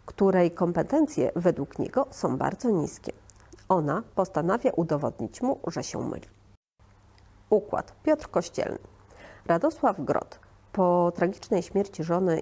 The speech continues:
i syna odchodzi z policji. Obecnie prywatny detektyw, często zaglądający do kieliszka. Zgłasza się do niego kobieta, która prosi o pomoc w odnalezieniu brata, dziennikarza śledczego, który pisał na temat powiązań lokalnych polityków,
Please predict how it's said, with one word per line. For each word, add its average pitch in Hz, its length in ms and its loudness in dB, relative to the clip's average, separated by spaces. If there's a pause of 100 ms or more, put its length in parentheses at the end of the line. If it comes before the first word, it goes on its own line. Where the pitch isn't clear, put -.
(100)
i 160 160 4
syna 156 440 -4 (280)
odchodzi - 460 0
z - 80 -16
policji. - 500 -4 (460)
Obecnie 180 640 0 (200)
prywatny 190 460 2
detektyw, - 640 -2
często 170 380 2
zaglądający 165 760 0
do 165 120 -2
kieliszka. - 560 -8 (640)
Zgłasza 180 580 2
się 196 280 0
do 180 80 2
niego 160 280 0
kobieta, 175 720 -4
która 170 300 2
prosi - 380 -2
o 170 100 2
pomoc 156 400 -2
w 180 80 0
odnalezieniu 170 600 2
brata, - 440 -2 (380)
dziennikarza 180 560 2
śledczego, 175 680 -2 (180)
który 175 300 2
pisał 190 400 0
na 160 160 0
temat 139 420 -4
powiązań 180 600 2
lokalnych 156 520 -2
polityków, - 680 -4